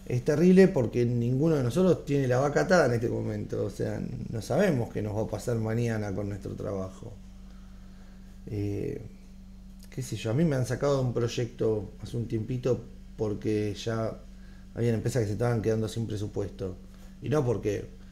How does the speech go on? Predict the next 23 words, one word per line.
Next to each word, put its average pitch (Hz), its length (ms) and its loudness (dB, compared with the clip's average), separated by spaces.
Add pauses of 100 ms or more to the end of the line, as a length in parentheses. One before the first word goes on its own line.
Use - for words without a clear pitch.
(120)
no 131 140 0
les 123 100 6
gustó 101 300 0
cómo 107 160 -2
trabajaba, 98 680 -4
sino 117 260 -4
porque, 107 340 -2
bueno, 110 340 0
no 104 320 -4
podemos 123 260 0
ir 110 120 -2
pagando 113 340 0
esto, 98 360 -2
chau. 98 360 -4 (560)
Bueno, 113 220 -2 (180)
¿qué - 20 -6
voy 117 120 2
a 98 60 0
hacer? 98 200 -10 (1120)
Por 110 120 -4
suerte, 110 1160 2
yo - 180 -4 (1160)
trabajo 117 720 0